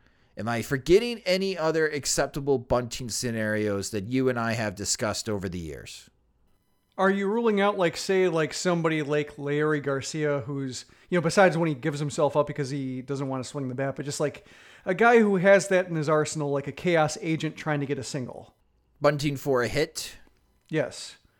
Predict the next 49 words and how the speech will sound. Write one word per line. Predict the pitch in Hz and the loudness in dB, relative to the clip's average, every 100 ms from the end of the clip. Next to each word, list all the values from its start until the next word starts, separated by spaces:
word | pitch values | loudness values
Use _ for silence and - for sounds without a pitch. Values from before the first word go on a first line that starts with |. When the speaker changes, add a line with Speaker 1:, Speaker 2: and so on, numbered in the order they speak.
| _ _ _ _ _ _ _ - | _ _ _ _ _ _ _ -6
Speaker 1:
Yes. | 135 113 78 - - - - | -2 -2 -2 -8 -8 -10 -2
Speaker 2:
And | 190 - | -2 4
taking | 220 196 170 | 4 4 0
the | |
sacrifice, | - 165 151 127 135 123 | 2 2 2 -6 -6 -6
but, | - - 175 | -6 -8 -2
yeah, | 156 | -2
bunting | 135 156 143 | 0 -2 -4
for | 120 139 | -6 -6
a | 123 | -6
hit | 135 - | -6 -6
ultimately. | 147 135 127 131 123 _ - - - | -8 -8 -12 -12 -14 _ -20 -20 -6
Um, | 151 147 147 147 147 | 0 2 2 0 0
yeah, | 165 | 0
if | 156 | 2
we're | 233 | 0
just | 202 - | 0 -2
talking | 220 226 202 | 0 2 2
about | 165 | 0
strict | - 220 214 | 2 -2 -2
sacrifice | - 180 180 - 165 151 | 0 0 0 -2 -2 -2
situations, | 165 - 143 139 131 127 117 113 - - _ _ _ _ _ _ _ _ 165 | -6 -4 0 0 -2 -8 -10 -10 -12 -18 _ _ _ _ _ _ _ _ 0
that's | 190 247 - | 2 2 0
about | 202 196 190 | 2 4 4
it. | 190 196 | 2 2
Occasionally, | 185 - 269 285 202 254 254 240 214 180 | -4 -2 -2 -2 0 0 2 0 -2 -2
you | 214 | 2
know, | 190 175 160 147 - | 4 4 2 0 4
there | 185 | 4
are | 170 | 4
some | - - 262 | 0 2 2
hitters | 190 196 196 180 - | 4 4 2 0 0
who | 170 | -2
are | 160 | -2
so | 147 - 175 165 | -2 0 0 0
poor | - 165 165 160 | -4 -2 0 0
against | 160 131 160 151 151 | -4 -2 -4 -2 -6
a | |
pitcher, | - 165 160 151 | -4 -4 -4 -6
so | - 165 | 0 0
tough, | 151 165 156 | 0 -2 0
like | 147 139 | -2 -2
righty | 147 165 170 160 | 0 0 2 0
on | 143 | 0
righty, | 139 151 165 | 2 2 2
like | 143 135 | -2 -2
a | |
righty | 127 143 156 151 | -2 0 0 -2
killing | - 156 147 139 | -4 -2 0 -2